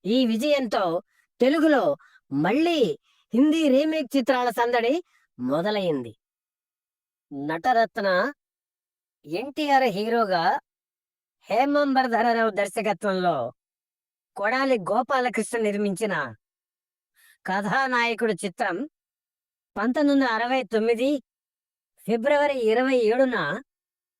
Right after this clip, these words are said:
విడుదలయ్యి ఘన విజయం సాధించింది. ఈ చిత్రంలో జంటగా నటించిన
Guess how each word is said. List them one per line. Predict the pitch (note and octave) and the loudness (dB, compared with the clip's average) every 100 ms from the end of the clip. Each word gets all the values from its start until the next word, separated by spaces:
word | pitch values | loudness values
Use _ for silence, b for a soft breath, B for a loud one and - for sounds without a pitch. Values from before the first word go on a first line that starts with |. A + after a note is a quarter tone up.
| _ | _
విడుదలయ్యి | C#3 G3 B3 C4 A3 G#3 A#3+ D#4 F4 _ _ _ _ _ C4 | -4 0 2 0 0 0 2 0 -2 _ _ _ _ _ -20
ఘన | C4 - G#3 C4 | -10 -6 -2 0
విజయం | B3+ D4 D4 | 2 2 0
సాధించింది. | - A#3 G3 F3+ F3+ D#3 B2+ - _ _ _ _ _ _ - | 0 -2 -2 -6 -6 -6 -8 -14 _ _ _ _ _ _ -8
ఈ | C4 C#4+ | -8 -6
చిత్రంలో | D4 - C#4+ C#4 G#3 C#3 C#3 - _ _ _ _ _ | -6 -2 0 2 2 0 -2 -8 _ _ _ _ _
జంటగా | D3 D3+ A3+ C#4+ D4+ D4+ | -10 -2 0 0 0 0
నటించిన | C#4 B3 A#3+ B3 A3 E3+ | 2 -2 -2 -4 -2 -2